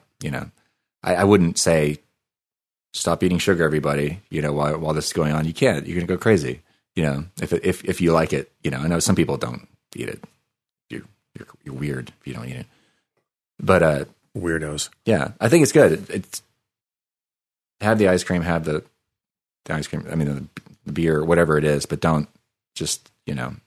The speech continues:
Speaker 1: it's, it's
Speaker 2: Eat a salad, for God's
Speaker 1: 'cause
Speaker 2: sake.
Speaker 1: it is gonna be tempting to just, "Oh God, I, I," you know, some kind of, to, to relieve the stress, as we already,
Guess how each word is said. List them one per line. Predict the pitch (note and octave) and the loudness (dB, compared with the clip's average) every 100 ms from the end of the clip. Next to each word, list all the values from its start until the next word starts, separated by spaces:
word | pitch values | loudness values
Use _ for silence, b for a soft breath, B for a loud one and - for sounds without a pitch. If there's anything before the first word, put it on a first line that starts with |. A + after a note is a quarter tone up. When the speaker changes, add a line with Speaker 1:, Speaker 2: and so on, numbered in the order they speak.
| _ - | _ -10
Speaker 1:
it's, | E2+ | -4
it's | - A#2+ | 2 4
Speaker 2:
Eat | |
a | A#2+ | 6
salad, | - B2 A#2+ G2 | 6 6 6 4
for | F#2+ | 2
God's | F#2+ F2 | 2 4
Speaker 1:
'cause | A2+ | 4
Speaker 2:
sake. | A2 | 6
Speaker 1:
it | A2+ | 6
is | A2 | 6
gonna | G#2 | 6
be | F#2 | 4
tempting | F#2 F2 E2 D2+ | 2 0 0 0
to | D#2 | 0
just, | D#2 D2 - - b b - | 0 -2 -4 -14 b b -14
"Oh | - | -8
God, | - - D3+ - | -6 -6 -8 -10
I, | |
I," | - | -10
you | F2+ D#2+ | -4 -4
know, | C#2 - _ _ _ - | -4 -10 _ _ _ 0
some | G2 F#2+ | 2 4
kind | F2 | 2
of, | D#2 - | 0 -4
to, | A1 | -6
to | - E2+ | -2 0
relieve | F2 F#2 F#2+ | 2 4 4
the | D#2 | 2
stress, | - F2 D2+ D2 - - | 2 2 4 0 -6 -6
as | D2+ D2+ | -6 -2
we | D2+ | 0
already, | C#2+ D2 | 0 -4